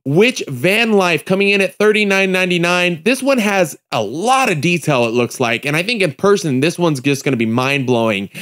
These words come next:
at thirty-nine ninety-nine. It's not gonna have any animation, soundtrack, things like that. It's gonna be basically lit, but it's gonna offer a lot of detail. And if it's big enough to justify the forty bucks, I think it too will be popular.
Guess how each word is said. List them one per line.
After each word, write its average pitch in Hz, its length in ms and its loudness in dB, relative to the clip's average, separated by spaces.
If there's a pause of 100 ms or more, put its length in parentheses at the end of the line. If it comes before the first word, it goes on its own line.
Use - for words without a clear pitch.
(140)
at 143 200 -4
thirty-nine 139 480 0
ninety-nine. 123 580 0
It's 139 140 -2
not 233 100 0
gonna 233 140 0
have 220 100 0
any 220 180 2
animation, 185 720 0
soundtrack, 170 600 -2
things 165 220 -2
like 151 220 -2
that. 156 220 0
It's 147 100 -4
gonna 156 100 -2
be 143 120 2
basically 160 640 -2
lit, 147 400 0 (360)
but 180 460 0
it's 165 160 -4
gonna 233 200 0
offer 220 280 0
a 196 80 0
lot 165 260 2
of 139 120 -4
detail. 156 500 0
And 151 160 0
if 139 100 -2
it's 123 120 -6
big 269 240 -2
enough 214 240 0
to 170 80 -2
justify 160 600 -2
the 143 100 -2
forty 151 300 2
bucks, 139 460 -2 (360)
I 180 120 0
think 185 160 0
it 170 200 -2
too 208 260 4
will 160 180 4
be 143 240 2
popular. 135 840 0